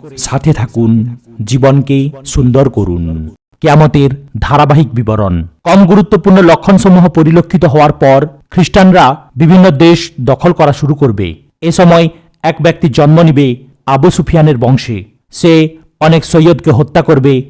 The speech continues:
এবং তার শাসন চালাবে মিশর ও সিরিয়া বরাবর। ইতিমধ্যে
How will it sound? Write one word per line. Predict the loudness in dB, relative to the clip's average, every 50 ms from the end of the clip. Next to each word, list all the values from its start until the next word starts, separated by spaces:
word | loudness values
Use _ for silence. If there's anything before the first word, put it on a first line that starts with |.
| -16 _ _ _ _ _
এবং | -2 0 0 0 2
তার | 2 0 0
শাসন | 0 -2 -4 -4 -2 0 -2 0
চালাবে | 0 0 0 0 0 0 0 -2 -4 -6 -12 -20 _ _ -2
মিশর | 0 0 2 2 2 0 0 0 0
ও | 0 2 2 0 -2 -6 -10
সিরিয়া | -8 0 0 2 4 4 2
বরাবর। | 2 2 0 0 -2 -2 -4 -6 -6 -10 -14 _ _ _ _ _ _
ইতিমধ্যে | -6 0 2 2 4 4 4 4 2 2 2 0